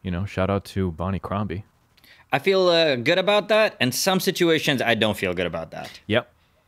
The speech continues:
Speaker 2: Because there's some masjids that are not zoned.
Speaker 1: Mm-hmm.
Speaker 2: And they're just a house
Speaker 1: Mm-hmm.
Speaker 2: beside another house.
Speaker 1: Mm-hmm.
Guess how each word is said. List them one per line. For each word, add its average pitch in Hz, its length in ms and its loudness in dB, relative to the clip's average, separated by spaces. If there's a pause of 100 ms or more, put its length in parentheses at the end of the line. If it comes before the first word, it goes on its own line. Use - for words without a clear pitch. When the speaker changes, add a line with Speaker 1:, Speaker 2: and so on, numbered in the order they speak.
(380)
Speaker 2:
Because 135 200 0
there's 135 140 2
some 185 200 2
masjids 156 580 0 (200)
that 120 140 2
are 117 100 2
not 113 260 2
zoned. 95 560 0
Speaker 1:
Mm-hmm. - 800 -20
Speaker 2:
And 123 160 2
they're 123 140 2
just 147 340 -2
a 110 100 4
house - 680 -2
Speaker 1:
Mm-hmm. 87 520 -12
Speaker 2:
beside 123 440 2
another 117 420 2
house. - 600 -2
Speaker 1:
Mm-hmm. - 920 -18